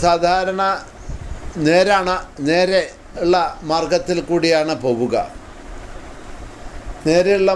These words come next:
മാർഗത്തിൽ കൂടിയാണ് പോവേണ്ടത് അമ്പ്. പക്ഷേ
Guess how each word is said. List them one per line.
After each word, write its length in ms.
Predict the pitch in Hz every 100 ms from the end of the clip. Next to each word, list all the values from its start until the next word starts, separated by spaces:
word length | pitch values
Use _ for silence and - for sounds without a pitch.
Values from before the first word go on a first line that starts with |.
| 180
മാർഗത്തിൽ 440 | 175 185 180 190 180
കൂടിയാണ് 460 | 190 180 190 175 185 160
പോവേണ്ടത് 480 | 156 156 135 95 87 - - - 131
അമ്പ്. 220 | 120 110 92 - - - - - - - - - - - - - -
പക്ഷേ 320 | 170 202